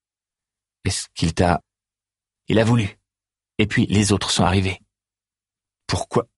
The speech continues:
pourquoi tu n'as pas hurlé ? Zoé ne répondit pas. Alice jeta un coup d'œil par le soupirail. Une averse de cendres s'était mise à tomber,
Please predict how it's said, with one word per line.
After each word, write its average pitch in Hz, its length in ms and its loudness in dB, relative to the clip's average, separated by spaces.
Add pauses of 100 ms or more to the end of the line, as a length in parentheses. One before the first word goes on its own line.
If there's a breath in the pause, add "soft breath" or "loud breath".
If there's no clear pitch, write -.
(120)
pourquoi - 220 -2
tu 104 120 2
n'as 104 100 4
pas 101 160 2
hurlé ? 104 360 2 (1080)
Zoé 98 320 4
ne 90 100 4
répondit 80 400 -2
pas. 71 240 -4 (1040)
Alice 113 440 2
jeta 107 260 2
un 98 120 2
coup 101 100 0
d'œil 87 220 4
par 76 120 -2
le 85 80 0
soupirail. 78 560 -2 (680)
Une 101 140 4
averse 107 320 2
de 92 100 2
cendres 95 360 0
s'était 98 220 0
mise 87 180 4
à 80 60 2
tomber, 80 380 -2